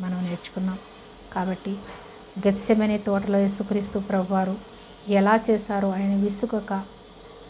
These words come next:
విడువక రాత్రంతా ప్రార్థించారు. రేపు సిలువకి ఎక్కాలి అంటే ఆయన రాత్రంతా ప్రార్థన చేసి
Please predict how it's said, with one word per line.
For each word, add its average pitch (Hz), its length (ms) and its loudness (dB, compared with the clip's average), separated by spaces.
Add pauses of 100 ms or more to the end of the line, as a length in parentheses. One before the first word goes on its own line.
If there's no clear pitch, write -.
(100)
విడువక 220 680 4 (760)
రాత్రంతా 240 720 4
ప్రార్థించారు. 202 760 0
రేపు 202 260 0
సిలువకి 214 400 0
ఎక్కాలి 214 380 2
అంటే 202 340 0 (600)
ఆయన 196 300 4
రాత్రంతా 220 680 0
ప్రార్థన 202 460 0 (140)
చేసి 196 280 -4